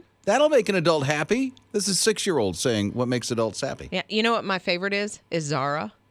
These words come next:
Speaker 2: And Zara says, "Hug things with floppy ears." <laughs> Rabbits, dogs, sheep, cows, donkeys. Whatever has floppy ears, you give it a big old hug.
Speaker 1: Susanna says just eat apples. You know, anything crunchy, sweet, and fruity.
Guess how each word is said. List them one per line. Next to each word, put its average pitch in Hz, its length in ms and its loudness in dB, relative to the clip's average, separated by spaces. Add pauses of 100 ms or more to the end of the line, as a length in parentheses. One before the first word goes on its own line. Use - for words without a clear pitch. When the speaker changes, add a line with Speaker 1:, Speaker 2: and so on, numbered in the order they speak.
(560)
Speaker 2:
And 165 200 -4
Zara 170 380 0
says, 139 500 -2 (380)
"Hug 208 260 -4
things 185 340 -2
with 165 160 -4
floppy 151 420 -6 (100)
ears." - 420 -12 (440)
<laughs> - 80 -8 (880)
Rabbits, 233 400 0
dogs, 202 300 0
sheep, 190 360 -4 (180)
cows, 165 520 0 (100)
donkeys. 151 600 -6 (380)
Whatever 220 220 2
has 285 240 -4
floppy 269 500 -2
ears, 202 320 0
you 208 80 -2
give 185 160 -2
it 170 60 -2
a - 20 -8
big 185 220 -4
old 185 180 -2
hug. 143 420 -6
Speaker 1:
Susanna 120 480 -2
says 107 280 -2
just 110 240 -4
eat 85 120 -2
apples. 95 460 -4 (680)
You 98 140 -4
know, 98 200 0
anything 101 340 -2
crunchy, 98 500 -4
sweet, 92 300 -2
and - 100 -16
fruity. 135 240 -4